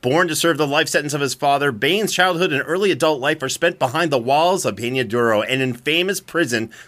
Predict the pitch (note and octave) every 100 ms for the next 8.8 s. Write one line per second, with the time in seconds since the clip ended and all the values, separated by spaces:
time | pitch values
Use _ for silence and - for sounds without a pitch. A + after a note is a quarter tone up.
0 | - C#3+ D3+ D#3 C3+ A2 - C#3 D#3 F#3+
1 | - C3 B2 C#3 C3+ B2 G2 G2+ G#2+ A2
2 | G#2 G2 E2+ - - - - - - E2
3 | A#2 A#2+ B2 A#2+ B2 A#2+ F#2 G2+ C3+ D3
4 | C#3+ C#3 C3 C3+ A#2+ C3 B2 A#2+ G#2+ C#3+
5 | D3 C3+ B2 E3+ F#3 - A#2+ A2 A2+ -
6 | - - F3+ A#3 G#3+ F3+ A3 G#3 C3+ C3+
7 | C3 C3 - - F#3 D3 - A#2+ A2 A#2
8 | G#2 G2 G2+ G2+ B2+ E3 D2 -